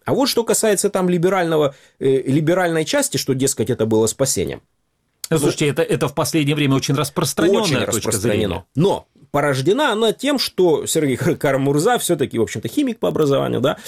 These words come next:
Speaker 1: и дилетант в исторической науке, и поэтому ему почему-то показалось, что за сотрудничество с нацистами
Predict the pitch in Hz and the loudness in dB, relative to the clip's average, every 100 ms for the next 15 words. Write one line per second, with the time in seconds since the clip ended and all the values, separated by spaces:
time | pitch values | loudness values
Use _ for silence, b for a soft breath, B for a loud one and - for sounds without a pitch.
0 | B B B 123 127 127 123 117 107 117 | B B B 0 4 4 4 2 0 0
1 | 143 143 156 127 117 120 123 117 - - | 0 0 0 -2 -4 -4 -2 -2 -2 -4
2 | 151 190 269 226 - - - 160 233 208 | 0 2 0 0 -4 -4 0 0 0 0
3 | 170 117 127 165 214 - 147 - 151 185 | 0 0 2 2 0 0 -2 0 0 2
4 | 180 110 - 104 98 117 247 240 - - | 0 -2 -6 -4 -2 0 0 0 -4 -10
5 | - - 135 113 123 139 - 160 143 113 | -12 -2 0 0 0 0 2 2 2 0
6 | 110 - 104 - 98 - 277 - 151 92 | -4 -4 -4 -4 -4 0 0 0 0 -2